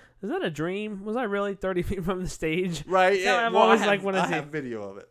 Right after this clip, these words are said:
Speaker 1: Okay,
Speaker 2: So
Speaker 1: nice.
Speaker 2: I'm
Speaker 1: Yeah,
Speaker 2: good.
Speaker 1: yeah. That's good.
Speaker 2: I only took one video of it because they played a Tom Petty song.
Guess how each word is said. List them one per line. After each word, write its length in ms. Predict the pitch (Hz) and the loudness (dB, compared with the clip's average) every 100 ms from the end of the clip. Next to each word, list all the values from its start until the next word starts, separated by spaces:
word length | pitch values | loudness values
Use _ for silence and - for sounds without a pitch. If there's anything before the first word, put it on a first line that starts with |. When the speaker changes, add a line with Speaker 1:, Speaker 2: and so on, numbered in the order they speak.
| - | -6
Speaker 1:
Okay, 220 | 220 208 | 0 2
Speaker 2:
So 60 | 190 | 6
Speaker 1:
nice. 140 | 147 | 6
Speaker 2:
I'm 60 | 156 | 6
Speaker 1:
Yeah, 60 | |
Speaker 2:
good. 120 | 156 117 | 4 4
Speaker 1:
yeah. 140 | 123 - - | 0 -6 -8
That's 200 | 143 147 | -8 -4
good. 180 | 143 120 | -4 4
Speaker 2:
I 120 | 147 | 6
only 160 | 175 196 | 6 4
took 220 | 196 202 | -2 -4
one 200 | 185 185 | -2 -2
video 300 | 175 165 131 | -4 -4 -4
of 140 | 123 117 | -4 -6
it 120 | 117 | -8
because 220 | 120 131 | -10 -8
they 100 | 117 | -8
played 180 | 117 127 | -6 -6
a 20 | |
Tom 320 | 110 143 123 120 | -6 -6 -6 -6
Petty 220 | 135 127 | -8 -8
song. 360 | 120 135 135 | -8 -8 -8